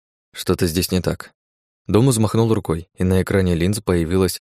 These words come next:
расписание и карта лайнера. На ней, где-то в самом низу, даже ниже кухни и хранилищ, и находился коридор, где крайне задумчиво мигала та самая точка. Точка в виде Алекса. Глянув в правый угол,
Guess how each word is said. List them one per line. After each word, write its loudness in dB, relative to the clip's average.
расписание 0
и -10
карта 0
лайнера. -2
На 2
ней, 4
где-то 0
в -6
самом 0
низу, -2
даже 2
ниже 2
кухни -2
и -2
хранилищ, -2
и 0
находился 2
коридор, 0
где 0
крайне 2
задумчиво 0
мигала 2
та 0
самая 0
точка. -6
Точка 0
в 2
виде 2
Алекса. -4
Глянув 2
в -20
правый 2
угол, 0